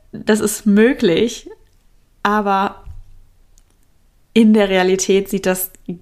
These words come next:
ganz anders aus. <laughs> Okay,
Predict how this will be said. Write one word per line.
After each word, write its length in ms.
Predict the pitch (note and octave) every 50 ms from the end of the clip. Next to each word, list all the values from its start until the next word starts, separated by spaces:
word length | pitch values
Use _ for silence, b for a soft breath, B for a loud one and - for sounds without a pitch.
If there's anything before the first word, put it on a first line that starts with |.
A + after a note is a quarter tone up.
| _ - -
ganz 260 | G3+ G3+ G3 G3 -
anders 300 | - E3+ E3 F3 F3 -
aus. 400 | - - - - - - - - C4+
<laughs> 60 | C4 C4+ - _ - - - - - - - - - F#4 F#4 F#4 F#4 - - B G#4+ G#4+ G4+ F#4 E4+ D#4 D4+ D4 D4 C#4+ C4 A#3 A3 A3 - - F4 - - - - -
Okay, 440 | - G#3+ - - G#3+ F3+ F3 G3 C4